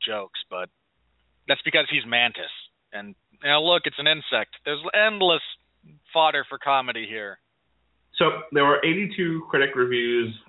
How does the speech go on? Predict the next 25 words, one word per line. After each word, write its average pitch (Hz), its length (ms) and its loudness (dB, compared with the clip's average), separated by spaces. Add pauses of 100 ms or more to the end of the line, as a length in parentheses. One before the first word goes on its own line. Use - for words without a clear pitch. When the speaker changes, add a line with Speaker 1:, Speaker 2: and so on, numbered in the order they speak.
(160)
Speaker 2:
in 117 140 -8
total 113 280 4
on 101 180 2
Rotten 104 300 0
Tomatoes 95 500 -4 (480)
and 101 280 -2
sixteen 113 440 2
rotten 85 320 2
ones 64 220 -14 (160)
out 101 100 0
of, 90 160 -4
uh, 92 260 -4
out 92 80 -2
of 90 80 -4
eighty-two. 90 440 -2 (920)
So 120 200 2
here's 160 320 2
Catherine 139 440 -4
Pushkar 117 460 0
<laughs> - 60 0
from 147 100 0
the 117 120 2
New 113 180 4
York 127 240 2
Daily 123 220 0